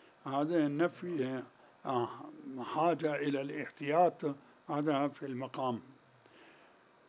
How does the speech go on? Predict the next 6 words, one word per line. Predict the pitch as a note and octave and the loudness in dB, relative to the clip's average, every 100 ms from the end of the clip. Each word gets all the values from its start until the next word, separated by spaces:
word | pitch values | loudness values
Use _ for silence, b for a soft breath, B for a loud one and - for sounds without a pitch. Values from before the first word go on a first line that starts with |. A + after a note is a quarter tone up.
| - - _ _ _ - | -20 -20 _ _ _ -10
وهذا | E3+ C3 C3 C#3 F#3 F3+ | 0 4 6 10 10 8
الاستصحاب | F#3+ - G3 F#3+ F3+ | 4 4 8 8 8
وهو | F3+ D#3+ F#3 E3 | 6 4 6 4
استصحاب | D#3 D#3 C3 D#3+ E3+ C#3+ | 2 -2 0 4 4 4
عدم | D3+ C#3+ D#3+ F#3 D#3 | 2 2 0 0 -4
التكليف | - D#3 - D#3+ C#3+ | -4 -8 -8 -8 -8